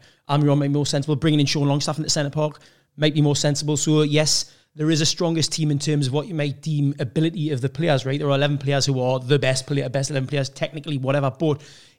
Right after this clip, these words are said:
each game brings its own challenges, right? And as I say, we have to look at, it, at the bigger picture and say, right, there are fifteen or sixteen players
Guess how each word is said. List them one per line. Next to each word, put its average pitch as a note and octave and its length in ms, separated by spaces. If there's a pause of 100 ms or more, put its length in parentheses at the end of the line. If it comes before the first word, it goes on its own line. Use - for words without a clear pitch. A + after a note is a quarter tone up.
(160)
each E3+ 200
game E3+ 220
brings D#3 220
its C#3+ 160
own C#3+ 160
challenges, C#3+ 420
right? D3 220
And C#3+ 100
as C3 120
I C3 40
say, C#3 420 (300)
we D3+ 160
have C#3+ 220
to D#3+ 100
look D3 160
at, C#3+ 80
it, C#3+ 380
at C#3 80
the C#3 60
bigger C#3 200
picture D3+ 260
and C#3+ 80
say, D3+ 120
right, C#3 180
there C#3+ 100
are C3+ 60
fifteen D3 360
or C3+ 40
sixteen D#3+ 440
players B2 340